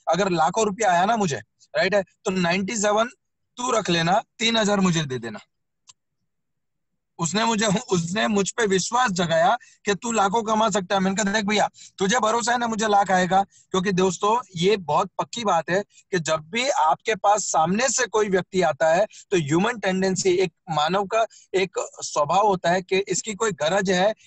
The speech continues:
या इसके, इसको कुछ मिलेगा, इसको कुछ फायदा है, ऐसा सोच के उस व्यक्ति ने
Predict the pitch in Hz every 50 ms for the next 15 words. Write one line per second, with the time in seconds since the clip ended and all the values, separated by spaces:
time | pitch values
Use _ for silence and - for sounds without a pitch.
0 | _ _ 175 180 185 175 - - - 220 233 - 180 - - 202 185 196 214 190
1 | - 170 160 160 175 196 208 190 190 175 165 156 - - 202 180 208 202 - -
2 | - 143 156 160 180 170 165 175 202 190 - - - - _ - 160 165 180 214
3 | 214 - - 185 196 214 196 - - 214 208 190 - - 165 165 170 - 214 202
4 | 196 196